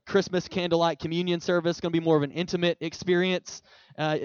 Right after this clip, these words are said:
I really wanna encourage you, you don't wanna miss either one of those 'cause there's gonna be some special elements and different things that we're gonna do. And so it's gonna be a great time to celebrate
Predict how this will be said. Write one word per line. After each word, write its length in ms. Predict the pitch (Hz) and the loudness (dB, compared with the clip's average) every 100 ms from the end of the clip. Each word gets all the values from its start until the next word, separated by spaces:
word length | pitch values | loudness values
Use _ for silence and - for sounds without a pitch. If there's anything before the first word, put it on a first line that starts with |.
| - - | -4 2
I 100 | 180 | 6
really 300 | 185 208 190 | 8 10 8
wanna 160 | 185 | 6
encourage 320 | 170 - 175 | 2 2 2
you, 60 | 160 | 2
you 80 | 180 | 2
don't 80 | 180 | 2
wanna 140 | 160 | 2
miss 200 | 165 156 | 0 0
either 180 | 165 156 | 2 4
one 140 | 156 | 4
of 60 | 143 | 4
those 240 | 139 139 | 2 2
'cause 120 | 151 | -2
there's 140 | 139 143 | -2 -2
gonna 140 | 151 | -2
be 80 | 151 | -2
some 180 | 151 139 | -6 -10
special 400 | - 160 156 - | -4 -4 -2 0
elements 440 | 151 147 147 143 | 0 0 -4 -4
and 60 | 143 | -6
different 200 | 147 139 | -6 -4
things 160 | 147 | -4
that 80 | 135 | 0
we're 100 | 143 | 0
gonna 160 | 143 135 | 0 0
do. 360 | 139 143 139 | 2 2 2
And 140 | 131 127 | 0 -2
so 220 | 156 139 | 0 2
it's 140 | 135 | 2
gonna 160 | 156 147 | -2 0
be 120 | 143 | 0
a 60 | 131 | 0
great 240 | 131 147 | 0 -2
time 280 | - 147 143 | -2 -2 -2
to 60 | 127 | -4
celebrate 600 | - 160 147 151 135 | -2 0 4 4 4